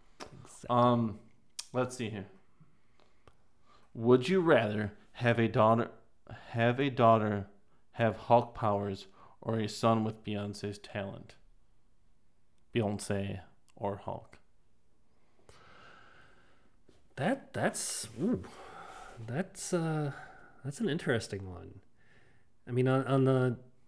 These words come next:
Speaker 1: on the one hand, you know, i-, if, if my daughter had Hulk powers, She-Hulk, yes. Um,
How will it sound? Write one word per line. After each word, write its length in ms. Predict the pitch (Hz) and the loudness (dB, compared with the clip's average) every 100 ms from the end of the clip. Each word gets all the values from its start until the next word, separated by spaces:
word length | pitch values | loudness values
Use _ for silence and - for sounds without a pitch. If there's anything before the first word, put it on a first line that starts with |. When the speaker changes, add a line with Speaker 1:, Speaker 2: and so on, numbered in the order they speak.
| - - - - | -20 -20 -20 -10
Speaker 1:
on 120 | 127 123 | -4 -2
the 60 | |
one 220 | 120 156 | 2 4
hand, 560 | 180 151 135 127 120 110 - - - - - - - - - | 4 4 2 2 0 -4 -10 -20 -20 -20 -20 -20 -20 -20 -12
you 120 | 131 | -4
know, 400 | 120 113 110 107 104 | 0 0 0 -2 -6
i-, 140 | 104 | -8
if, 260 | 113 110 123 | -6 -6 -6
if 200 | 107 - | -8 -4
my 100 | 110 | -2
daughter 320 | 113 123 117 | 2 2 0
had 380 | 117 117 107 98 - - - | 0 2 2 -2 -12 -20 -8
Hulk 320 | - 120 - | 0 0 0
powers, 600 | - 101 95 107 113 - - - - 117 | -2 0 0 -2 -6 -10 -16 -18 -16 -10
She-Hulk, 520 | - 180 127 127 - - - - | 0 2 4 2 -2 -20 -20 -14
yes. 340 | - - - - - - - - 113 | -12 -14 -18 -20 -20 -20 -20 -16 -8
Um, 320 | 104 98 - | -4 0 0